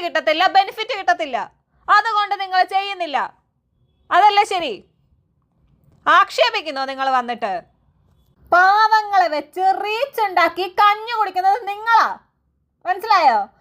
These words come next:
പാവങ്ങളുടെ കണ്ണീര് അത് വെച്ച് റീച്ച് ഉണ്ടാക്കി നിങ്ങളാണ്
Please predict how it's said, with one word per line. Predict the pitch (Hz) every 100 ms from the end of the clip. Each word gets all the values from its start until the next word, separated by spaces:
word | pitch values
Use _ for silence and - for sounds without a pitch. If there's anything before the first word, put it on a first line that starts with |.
| _ -
പാവങ്ങളുടെ | 415 440 466 453 415 392 381 381 381
കണ്ണീര് | 359 403 381 294 302 349 _ _ 320 440
അത് | 440 440
വെച്ച് | 392 392 370 370
റീച്ച് | 427 539 370
ഉണ്ടാക്കി | 339 339 381 403
നിങ്ങളാണ് | 440 480 453 381 381